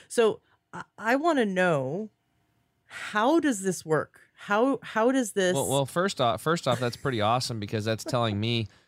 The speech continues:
Speaker 2: like, for me, I always look at, like, things of, as in order of importance, right? So oxygen's number one because without it, we're dead in four to seven minutes.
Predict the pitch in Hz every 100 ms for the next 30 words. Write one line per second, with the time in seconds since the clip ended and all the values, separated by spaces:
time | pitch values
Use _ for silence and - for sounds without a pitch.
0 | _ _ 147 147 - 143 147 175 170 147
1 | 139 170 156 127 135 131 123 107 - -
2 | 117 113 - _ _ _ _ 143 139 135
3 | 127 107 101 - - - 123 127 110 -
4 | 117 107 101 - _ _ _ _ _ _
5 | - 127 123 117 104 98 156 127 92 -
6 | - - - _ _ _ _ 95 95 101
7 | - _ _ _ _ - 131 117 110 101
8 | 101 - 117 - 127 123 110 110 107 104
9 | 92 98 101 104 101 95 95 - 104 92
10 | 98 101 98 95 92 - 87 95 107 82
11 | -